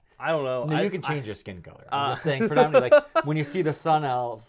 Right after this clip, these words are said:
Speaker 1: Hey, man, I, all
Speaker 2: they're
Speaker 1: I know
Speaker 2: white.
Speaker 1: was
Speaker 2: When
Speaker 1: I
Speaker 2: you
Speaker 1: was,
Speaker 2: see the
Speaker 1: uh,
Speaker 2: humans, they're white. When you see, you can change your skin color
Speaker 1: My
Speaker 2: in the
Speaker 1: character
Speaker 2: game.
Speaker 1: had no skin color. It was a skeleton, so it had no skin.
Speaker 2: How could you play a skeleton?
Speaker 1: You could play undead. In the
Speaker 2: Oh,
Speaker 1: Horde.
Speaker 2: yeah.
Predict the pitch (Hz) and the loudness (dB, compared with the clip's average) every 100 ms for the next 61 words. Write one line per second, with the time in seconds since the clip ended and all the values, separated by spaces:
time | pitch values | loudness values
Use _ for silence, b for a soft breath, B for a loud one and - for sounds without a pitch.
0 | 156 190 175 156 151 143 175 160 175 196 | -6 -2 0 -2 -4 -2 0 2 2 4
1 | 196 196 196 190 185 156 151 160 160 156 | 2 2 0 0 0 0 0 2 0 0
2 | 151 185 156 147 135 120 127 123 123 110 | 0 -2 -2 -4 -6 -10 -8 -6 -8 -12
3 | 113 123 110 95 - 110 110 113 - 127 | -10 -8 -6 -8 -16 -18 -16 -16 -14 -16
4 | 120 b b b - 160 180 147 143 110 | -16 b b b -12 -8 -8 -8 -8 -8
5 | 95 - 101 151 175 208 208 202 185 - | -12 -14 -12 -2 2 2 0 -4 -4 -6
6 | 156 - 170 156 139 123 117 - - 113 | -12 -4 -2 -2 -4 -10 -12 -14 -16 -14
7 | 117 110 104 101 - _ 135 135 135 123 | -14 -14 -14 -16 -20 _ -8 -6 -8 -10
8 | - 123 - 143 127 110 110 104 110 117 | -14 -18 -10 -6 -6 -8 -16 -18 -14 -12
9 | 120 127 127 135 - 196 123 101 104 107 | -10 -10 -12 -14 -10 -10 -10 -16 -18 -18
10 | - 110 101 _ 104 104 _ 107 _ _ | -18 -18 -20 _ -20 -20 _ -20 _ _
11 | - 147 175 196 185 190 214 123 _ _ | -20 -16 -12 -12 -12 -12 -14 -16 _ _
12 | _ _ _ _ _ _ _ _ _ _ | _ _ _ _ _ _ _ _ _ _
13 | 143 180 165 156 139 95 | -2 0 2 0 -4 -6